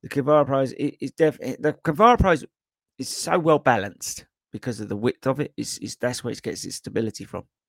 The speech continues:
And obviously the, and the sort of the power run frame with that extra, you know, then you've got that lay-, layer of P B and the, and the plus in, in on the ins-, on the sock line. It just creates a really nice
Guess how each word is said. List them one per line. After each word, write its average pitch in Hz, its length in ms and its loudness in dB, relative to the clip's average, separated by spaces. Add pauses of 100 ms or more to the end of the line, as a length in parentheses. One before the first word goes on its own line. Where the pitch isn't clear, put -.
(580)
And 117 180 -4
obviously 110 300 0
the, 104 140 -2 (140)
and 113 180 0
the 107 60 -8
sort 110 200 0
of 104 160 -6 (460)
the 117 80 -10
power 127 400 2
run 113 220 2
frame 98 640 -2 (680)
with 110 160 -4
that - 160 2
extra, - 260 -6
you 117 120 0
know, 107 120 -2
then 107 80 -4
you've 107 160 -2
got 71 60 -4
that 95 80 -2
lay-, 107 400 0
layer 107 340 0
of 101 80 -10
P 110 220 0
B 107 300 0
and 95 120 -8
the, 95 240 -10
and 101 140 -8
the 98 80 -8
plus 110 340 -4
in, 98 220 -10
in 98 200 -10
on 104 120 -10
the 107 100 -6
ins-, 107 160 -8
on 110 140 -6
the 98 60 -10
sock - 200 -4
line. 90 240 -4
It 95 140 -8
just 123 160 -4
creates 117 320 0
a 110 60 -4
really 110 260 0
nice 107 320 -6